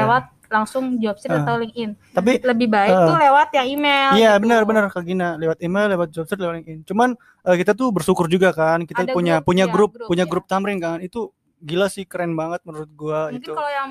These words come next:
Speaker 1: belum
Speaker 2: Menurut
Speaker 1: masuk
Speaker 2: gua
Speaker 1: sih biasanya nanti, kenapa?
Speaker 2: Menurut saya itu gua keren banget ya.
Speaker 1: Hmm.
Speaker 2: Kita kan, eh, menjalin hubungannya sangat erat, Bu, dari angkatan atas gitu. Itu keren sih menurut gua.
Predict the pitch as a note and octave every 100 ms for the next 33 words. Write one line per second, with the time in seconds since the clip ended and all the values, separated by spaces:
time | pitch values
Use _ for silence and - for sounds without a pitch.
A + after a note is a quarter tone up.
0 | C4 C4 B3+ A#3+ - F3+ E3+ A3 C#4 B3+
1 | C#4+ C#4 - E4+ D#4+ D#4+ F4 - - -
2 | - C#4 D#4+ _ _ _ _ _ G3 G#3
3 | G#3+ C4 A3+ B3+ A3 G#3+ - G3 F3+ F#3+
4 | A3+ G3 E3+ D3+ - F3 G3 G3 G#3 E3+
5 | E3 D#3+ D#3+ E3+ D#3+ D#3 D#3 D#3 _ E3+
6 | D#3 F3 G#3+ A3 F3 F3 G3 G#3 D#3+ D#3+
7 | D3 D3+ D#3 D3 D3+ D3+ D#3 F3+ - E3
8 | - D3 _ _ _ _ _ _ - D#3
9 | B3 A#3 _ - - - G#3 A3+ A#3 A3
10 | F3+ F3 D#3+ D#3+ E3